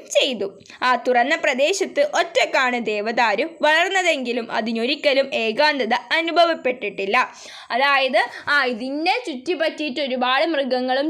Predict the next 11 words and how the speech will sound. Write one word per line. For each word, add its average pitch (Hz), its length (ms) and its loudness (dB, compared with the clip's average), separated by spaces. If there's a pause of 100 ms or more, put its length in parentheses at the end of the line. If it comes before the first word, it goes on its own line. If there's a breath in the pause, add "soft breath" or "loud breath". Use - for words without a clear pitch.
(100)
ജീവികളും 254 520 -2
ഒക്കെ 269 200 -6 (100)
താമസിച്ചിരുന്നു 254 800 -4 (100)
എന്നാണ് 254 400 -2
പറയുന്നത്. 220 500 0 (340 loud breath)
അപ്പോൾ 262 180 2
അത് 277 160 4
പ-, 277 180 4
അതുകൊണ്ട് 294 420 -2
തന്നെ 339 240 0 (120)
അത് 269 100 -2